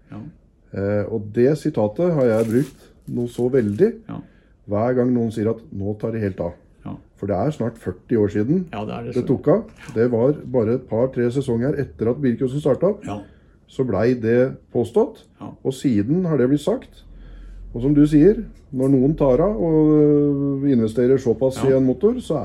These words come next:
Speaker 2: er det en eller annen gladlaks som står der og har fått en kjempegrom bil,
Speaker 1: Ja.
Speaker 2: som kjører den neste gang.
Speaker 1: Ja.
Speaker 2: Så det er, øh, det er noe vakkert med hele bilcrossen
Speaker 1: Ja,
Speaker 2: når,
Speaker 1: det
Speaker 2: øh,
Speaker 1: er det.
Speaker 2: budet funker i bånn.
Speaker 1: Ja, det er det. Det er, det er helt sikkert. Og jeg tror ikke,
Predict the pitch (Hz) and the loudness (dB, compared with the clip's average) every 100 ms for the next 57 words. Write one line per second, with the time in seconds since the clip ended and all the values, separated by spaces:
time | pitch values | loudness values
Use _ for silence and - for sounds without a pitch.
0 | 90 104 104 101 104 127 113 123 123 98 | -4 -4 -2 0 0 0 -2 0 0 0
1 | 92 90 - 120 98 90 104 117 113 87 | -2 -4 -6 -6 -4 -2 -2 -2 -4 -8
2 | - - - 78 92 95 110 123 208 196 | -8 -6 -6 -6 -4 -2 2 4 4 2
3 | 110 - - 139 151 147 107 113 104 113 | -10 -10 -2 2 4 4 4 4 4 2
4 | - 92 95 - 98 - - - - - | -2 -6 -6 -10 -14 -16 -18 -18 -18 -20
5 | - - 131 135 101 107 156 156 139 110 | -14 -6 0 0 0 0 4 4 4 2
6 | 170 185 113 - 185 185 160 156 156 117 | 2 2 0 0 -2 0 4 6 6 4
7 | 135 143 113 117 123 151 156 151 147 147 | 2 2 0 0 -2 2 4 6 6 6
8 | 143 180 107 110 143 143 139 139 143 123 | 4 0 0 0 4 4 4 0 0 -2
9 | - 120 131 143 139 214 196 - - - | 0 0 2 2 2 0 -2 -10 -16 -12
10 | 104 55 - - - - - 113 123 - | -8 -8 -8 -12 -14 -14 -12 -10 -10 -12
11 | - - - - - - - 123 120 123 | -14 -14 -16 -16 -16 -16 -10 -8 -6 -6
12 | 117 120 120 120 117 - 110 107 143 120 | -6 -6 -6 -6 -8 -8 -12 -10 -4 -2
13 | 113 165 190 - 110 | -2 0 0 0 -6